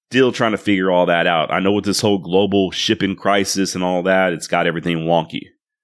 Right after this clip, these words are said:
Uh, I will say that I ordered the mug a couple of weeks ago and it came pretty fast. I'll also say that there are two separate mug sizes.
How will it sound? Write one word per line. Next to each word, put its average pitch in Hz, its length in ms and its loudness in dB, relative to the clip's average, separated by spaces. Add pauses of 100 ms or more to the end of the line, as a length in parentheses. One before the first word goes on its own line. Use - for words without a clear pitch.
Uh, - 40 -4
I 82 300 2
will 110 200 2
say 120 260 2
that 104 160 0
I 101 120 2
ordered 107 360 0
the 90 80 -2
mug 90 420 2 (160)
a - 60 -16
couple 98 300 -2
of 90 60 -4
weeks 98 200 -6
ago 110 220 2
and 95 100 -2
it 78 40 -8
came 87 220 -2
pretty 80 200 -8
fast. - 480 -4 (540)
I'll 85 140 0
also 135 460 4
say 101 420 2
that 98 180 -2
there 107 160 2
are 101 180 4
two 110 260 -2
separate 98 440 0
mug 92 360 0
sizes. 98 760 -2